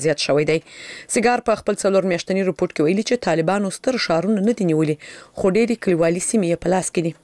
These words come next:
د افغانستان حکومت لا پر دې مسله خبرې نه دي کړې. د هلمند د عامې روغتیا ریاست وایي د دې ولایت په نوزاد ولسوالۍ کې د فلج نوې پیښه لیدل شوې ده. د دې ریاست د کتلوي معافیت مشر ډاکټر اسمت الله همت نن د ازادي راډیو خبریال ته وویل چې په ټوله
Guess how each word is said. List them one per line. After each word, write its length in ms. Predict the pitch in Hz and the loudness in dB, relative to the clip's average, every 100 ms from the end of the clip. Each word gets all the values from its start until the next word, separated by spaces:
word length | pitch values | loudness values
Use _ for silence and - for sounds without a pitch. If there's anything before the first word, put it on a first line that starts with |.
| _ - | _ -2
د 40 | |
افغانستان 540 | 175 147 151 - 160 147 | 0 0 -2 -2 -2 -4
حکومت 300 | - 208 233 | -4 -2 0
لا 80 | |
پر 140 | 220 165 | -2 0
دې 120 | 165 151 | 0 -2
مسله 240 | - 190 254 - - - - | 0 0 0 -8 -20 -16 -6
خبرې 240 | 170 160 | -2 0
نه 100 | 160 151 | 0 -4
دي 60 | - | -6
کړې. 160 | 160 143 _ _ _ - - - - - - 233 | -8 -10 _ _ _ -20 -20 -20 -20 -20 -4 2
د 20 | 240 247 | 2 2
هلمند 300 | 269 302 294 | 2 2 2
د 80 | 277 | 2
عامې 180 | 277 247 | 2 2
روغتیا 280 | 233 - 254 | 0 -2 0
ریاست 340 | 226 202 233 233 | 0 0 -2 2
وایي 180 | 247 | 2
د 140 | 240 190 | 2 2
دې 140 | 202 | 2
ولایت 320 | 185 190 220 240 | 2 2 0 0
په 80 | 208 | -2
نوزاد 360 | 180 185 269 240 | 0 0 0 -2
ولسوالۍ 440 | 202 - 185 185 - | -4 0 0 0 -2
کې 80 | 175 | 0
د 100 | 156 - | 0 0
فلج 240 | 262 247 - - 190 | 0 0 -2 -8 0
نوې 180 | 247 196 - | 2 2 0
پیښه 260 | 208 - - | -2 0 0
لیدل 200 | 180 165 - | 0 0 0
شوې 200 | 190 175 | 2 2
ده. 80 | 190 - - - - - | 0 -4 -20 -20 -20 0
د 20 | 214 | 2
دې 80 | 233 | 4
ریاست 240 | 233 - 254 | 2 0 -2
د 80 | 254 - | -2 -2
کتلوي 300 | - 220 240 | -2 0 2
معافیت 340 | 208 - 240 202 | 0 -2 -2 -2
مشر 220 | 175 208 185 | -2 -2 0
ډاکټر 240 | 175 233 214 | 0 -2 -4
اسمت 260 | - 190 - | -6 -6 0
الله 140 | 214 226 | -2 0
همت 200 | 196 247 - - - - - 247 | 0 -2 -4 -20 -20 -20 0 2
نن 160 | 320 | 4
د 100 | 302 247 | 2 2
ازادي 260 | 220 214 247 | 0 2 2
راډیو 260 | 226 247 | 2 0
خبریال 340 | 220 202 226 226 | 0 2 0 2
ته 80 | 233 | 2
وویل 180 | 269 | 2
چې 120 | 247 226 | 0 -4
په 40 | 214 - | -4 0
ټوله 180 | 277 | 2